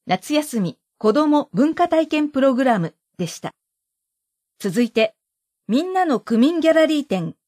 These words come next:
イベント。展示作品を募集しています。詳しくはお問い合わせください。展示日時、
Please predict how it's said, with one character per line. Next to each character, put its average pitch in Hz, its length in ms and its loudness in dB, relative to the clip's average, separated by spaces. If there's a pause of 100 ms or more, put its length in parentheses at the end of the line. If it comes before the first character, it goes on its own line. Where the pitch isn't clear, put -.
(160)
イ 196 80 -6
ベ 208 120 -4
ン 190 80 -6
ト。 - 220 -12 (640)
展 320 220 0
示 330 120 -4
作 330 220 -2
品 214 260 -4
を 185 100 -2
募 185 100 -2
集 214 200 -4
し 208 80 -12
て 202 100 -4
い 196 120 -2
ま 185 120 -2
す。 - 220 -16 (560)
詳 190 180 -2
し - 120 -8
く 208 120 -8
は 180 280 -4
お - 100 -4
問 240 200 0
い 240 60 0
合 233 40 0
わ 233 60 0
せ 233 120 -8
く 226 80 -6
だ 214 100 -2
さ 214 140 -4
い。 196 120 -10 (420)
展 285 220 0
示 277 120 -2
日 262 280 0
時、 175 220 -10